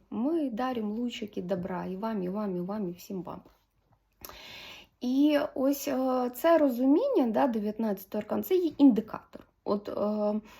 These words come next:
я коли в-, спілкуюся з людьми, представниками двіна-, дев'ятнадцятого аркану, я розумію.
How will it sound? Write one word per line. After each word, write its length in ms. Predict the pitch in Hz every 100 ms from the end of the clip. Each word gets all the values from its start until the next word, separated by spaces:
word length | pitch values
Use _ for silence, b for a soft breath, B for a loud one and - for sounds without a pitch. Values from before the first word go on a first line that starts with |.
| B B -
я 240 | 196 247 277
коли 380 | 262 240 247
в-, 260 | 220 - 202
спілкуюся 760 | - 277 269 208 190 190 214
з 60 | 220
людьми, 260 | 262 427 571
представниками 720 | 247 226 226 226 214 208 196
двіна-, 400 | 185 202 175 170 -
дев'ятнадцятого 760 | 185 202 175 180 - 185 180
аркану, 360 | 180 - 185 190
я 200 | 202 269
розумію. 640 | 240 214 214 170 170